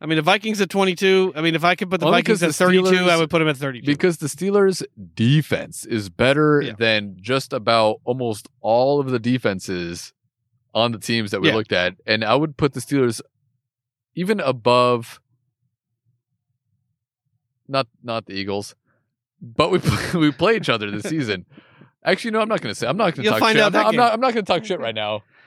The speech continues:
Speaker 2: because if we lose that one, I'm gonna hear about it on the
Speaker 1: Yeah.
Speaker 2: podcast.
Speaker 1: Oh, yeah, you will.
Speaker 2: Yeah, I
Speaker 1: And you
Speaker 2: will.
Speaker 1: are gonna lose that one.
Speaker 2: Yeah.
Speaker 1: Kenny Pickett, five touchdown game.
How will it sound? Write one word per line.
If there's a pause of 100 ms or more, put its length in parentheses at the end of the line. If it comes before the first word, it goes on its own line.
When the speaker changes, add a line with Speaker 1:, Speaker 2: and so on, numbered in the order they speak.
(180)
Speaker 2:
because
if
we
lose
that
one,
I'm
gonna
hear
about
it
on
the
Speaker 1:
Yeah.
Speaker 2:
podcast.
Speaker 1:
Oh,
yeah,
you
will.
Speaker 2:
Yeah,
I
Speaker 1:
And
you
Speaker 2:
will.
Speaker 1:
are
gonna
lose
that
one. (240)
Speaker 2:
Yeah.
Speaker 1:
Kenny
Pickett,
five
touchdown
game.